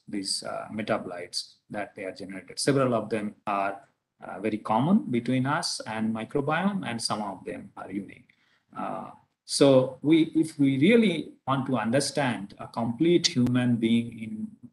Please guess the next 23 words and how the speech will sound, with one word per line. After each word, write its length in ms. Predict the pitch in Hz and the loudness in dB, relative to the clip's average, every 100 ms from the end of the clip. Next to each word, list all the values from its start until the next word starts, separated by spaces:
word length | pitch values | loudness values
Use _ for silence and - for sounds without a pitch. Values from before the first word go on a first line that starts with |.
| _ | _
from 260 | - 107 - | -10 -8 -2
holistic 460 | 139 185 214 196 | 0 0 -2 -4
perspective, 640 | 131 117 - 135 135 101 95 - _ _ _ - | -2 -2 0 -2 0 -6 -6 -12 _ _ _ -2
why 520 | 117 135 147 147 151 - _ - | 2 4 6 6 4 -2 _ -8
a 100 | 123 | -6
particular 600 | 123 117 123 127 127 123 | -4 -4 -4 0 2 4
individual 680 | 117 117 120 131 117 117 113 | 2 4 2 2 2 0 -2
behaves 720 | - 113 127 135 135 135 - | -4 -2 2 2 2 -2 -6
differently 680 | 107 117 113 131 127 117 113 | -6 -6 -2 0 0 0 -2
from 300 | 113 110 101 - | -4 -8 -8 -2
another, 520 | 143 170 110 104 - _ _ _ _ _ _ _ | 0 2 0 -2 -6 _ _ _ _ _ _ _
we 200 | 117 120 | -2 0
really 300 | 117 175 180 | 4 6 6
need 200 | 151 131 131 | 2 0 -2
to 80 | |
understand 800 | 110 107 110 - - 104 104 107 _ _ _ _ _ _ _ _ _ _ _ - | -6 -6 -8 -6 -6 -6 -6 -10 _ _ _ _ _ _ _ _ _ _ _ 4
both 480 | 143 156 156 - - _ _ | 6 6 4 -6 -12 _ _
the, 200 | 104 98 - _ _ _ | -8 -8 -14 _ _ _
uh, 220 | 107 95 95 - | -8 -6 -8 -6
products 440 | 117 110 131 - 113 | -2 2 0 0 -6
of 160 | 92 | -6
the 80 | 92 | -8
genome 720 | - 101 117 151 190 196 190 | -10 -4 0 4 4 4 2